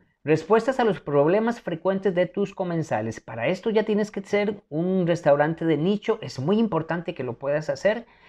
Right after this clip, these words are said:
y así poder conocer quién es tu cliente ideal y responder a sus, y responder a sus preguntas frecuentes. Este tema lo ampliamos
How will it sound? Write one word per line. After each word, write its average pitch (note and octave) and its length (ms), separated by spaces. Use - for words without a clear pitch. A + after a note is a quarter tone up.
y A3+ 160
así A3+ 260
poder F3 320
conocer G3+ 460
quién G#3+ 240
es A#3+ 160
tu A#3+ 160
cliente A#3 320
ideal A#3 540
y E3 120
responder D3 680
a A3 60
sus, - 320
y E3+ 140
responder D#3+ 640
a E3+ 100
sus F#3 220
preguntas D3 560
frecuentes. - 840
Este D#3 220
tema G#3 260
lo G3+ 80
ampliamos F#3+ 600